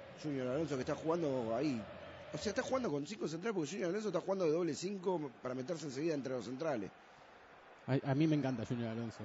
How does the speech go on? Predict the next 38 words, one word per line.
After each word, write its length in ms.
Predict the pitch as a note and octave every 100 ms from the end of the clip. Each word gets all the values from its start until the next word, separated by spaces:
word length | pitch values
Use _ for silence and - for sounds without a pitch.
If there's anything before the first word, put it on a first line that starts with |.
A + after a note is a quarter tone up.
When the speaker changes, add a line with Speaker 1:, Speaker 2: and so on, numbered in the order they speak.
| -
Speaker 2:
pero 120 | C3
jugando 260 | - F3 G#3+
de 60 | G3
central, 340 | F#3+ F3+ B2
¿eh? 40 | D#3+
De 80 |
tres 180 | D3 E3+
no. 100 | B2+ - - - - - - - - - -
Speaker 1:
No, 140 | G#3+
no, 100 | A3+
está 140 | F3+ G#3+
jugando 260 | A#3 G#3+
de 60 | E3
doble 220 | G#3 F3
cinco. 380 | G3+ F3+ G#2+ F#2 - - D#3+
Speaker 2:
No, 140 | A#3+
no, 180 | C#4+ A#3+ -
pero 140 | - G3+
por 120 | A#3+
eso. 200 | C4+ C3 - - - - - - -
Eh, 140 | E3+ D#3+
a, 280 | E3 D#3+ D#3
a 40 |
mí 60 | A#3
me 100 | C4+
gusta 160 | C#4+
cómo 140 | B3 G#3
juega 200 | C4 A#3+
de, 40 |
cómo 220 | - G#3+ G#3+
juega 160 | A3+
de 60 | G#3
central. 340 | G3 G3 D3+ C3
Eh, 140 | D#3+ -
en 120 | E3+
Boca, 360 | F#3+ D#4 D4+ D4
eh, 60 |
eh, 40 | F#3